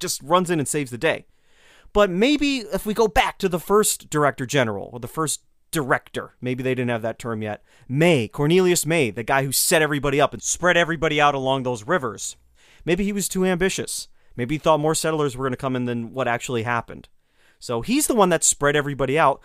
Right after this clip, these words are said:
Maybe he's to blame for some of this, although a lot of people don't blame him. They put all the weight on Veerhulst. But maybe we can spread that around a little bit. It's funny to think about now, but if you look back at the contract we just read, the, the purchase of Manhattan,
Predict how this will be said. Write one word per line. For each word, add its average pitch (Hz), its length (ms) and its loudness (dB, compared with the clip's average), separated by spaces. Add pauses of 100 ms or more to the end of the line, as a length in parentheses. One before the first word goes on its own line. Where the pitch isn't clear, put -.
(160)
Maybe 226 260 0
he's 220 280 -4
to 254 80 -2
blame 208 240 2
for 143 120 -6
some 127 220 0
of 104 60 -6
this, 101 180 -8
although 143 240 0
a - 20 2
lot 147 180 4
of 165 60 -8
people 165 220 -8
don't 175 180 0
blame 160 240 0
him. 101 240 -6 (200)
They 127 100 -6
put 147 160 -2
all 143 100 4
the 131 80 -2
weight 139 160 2
on 127 140 2
Veerhulst. 143 500 -6 (360)
But 156 200 -8
maybe 220 460 0
we 190 180 -8
can 165 120 -6
spread 165 260 0
that 143 140 4
around 120 240 2
a 90 60 -10
little - 300 -16
bit. - 160 -14 (200)
It's 143 180 0
funny 175 300 6
to 135 100 0
think 175 160 2
about 139 240 6
now, 156 180 2
but 123 140 2
if 120 80 -4
you 131 100 -2
look 170 140 0
back 143 240 2
at 123 100 -10
the 113 140 -6
contract 143 500 2
we 117 80 -6
just 113 240 -4
read, 113 240 -2
the, 117 140 -4
the 110 100 -10
purchase 131 360 -6
of 117 60 -8
Manhattan, 113 560 -2